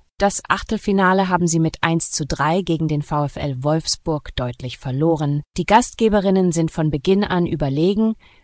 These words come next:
führen zur Pause verdient und legen nach einem Eigentor sowie dem drei zu null nach. Freiburg gelingt nur noch der Ehrentreffer.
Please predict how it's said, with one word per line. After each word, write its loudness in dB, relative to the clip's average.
führen 0
zur -2
Pause 0
verdient -2
und -2
legen 0
nach -2
einem -2
Eigentor -2
sowie -2
dem -2
drei -6
zu -2
null -2
nach. -6
Freiburg 0
gelingt -2
nur 2
noch 0
der -4
Ehrentreffer. -6